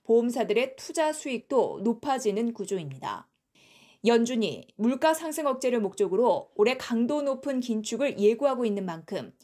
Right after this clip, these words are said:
금리 모멘텀은 당분간 지속될 전망입니다. 다음은 실손보험 손해율의 안정화 기대감입니다. 그동안 실손보험금 누수의 가장 큰 원인으로 지목됐던 백내장 수술에 대한 심사 기준이 강화됩니다.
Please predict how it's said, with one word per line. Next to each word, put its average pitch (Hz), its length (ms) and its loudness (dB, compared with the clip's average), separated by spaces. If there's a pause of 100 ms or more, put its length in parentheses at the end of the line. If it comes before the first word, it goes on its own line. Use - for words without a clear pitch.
(220)
금리 247 340 4
모멘텀은 208 680 0 (120)
당분간 247 580 0
지속될 233 480 2
전망입니다. 151 760 -10 (720)
다음은 220 580 4
실손보험 330 680 0
손해율의 277 600 0
안정화 247 640 0
기대감입니다. 190 800 -4 (560)
그동안 240 500 2
실손보험금 294 840 0
누수의 233 400 0
가장 269 400 -2
큰 339 360 -8
원인으로 240 500 0
지목됐던 196 800 -4 (280)
백내장 269 480 2
수술에 247 340 0
대한 226 220 2
심사 339 440 -2
기준이 220 380 -2
강화됩니다. 165 840 -8